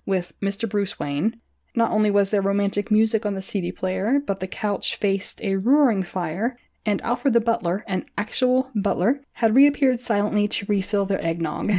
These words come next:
<laughs> And she smiles at Alf-, Alfred, which I think is really cute. I'm sure it, like, when there's a bunch of other rich people around,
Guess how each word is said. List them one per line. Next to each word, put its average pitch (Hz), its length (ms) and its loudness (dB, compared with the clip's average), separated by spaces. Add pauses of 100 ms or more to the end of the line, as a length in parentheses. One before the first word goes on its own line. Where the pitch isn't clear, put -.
(120)
<laughs> 147 120 0 (420)
And 208 120 0
she 226 120 2
smiles 220 400 4
at 214 120 0
Alf-, 175 340 -2
Alfred, 180 460 0
which - 120 -6
I 185 60 -2
think 185 160 -2
is - 80 -8
really 180 180 2
cute. 160 460 0 (720)
I'm 185 140 2
sure 185 260 4
it, 185 180 -2
like, 175 240 -2
when 190 100 2
there's 175 120 2
a 180 60 0
bunch 180 280 2
of 175 380 -2
other 185 320 2
rich 180 320 0
people 190 300 2
around, 170 520 2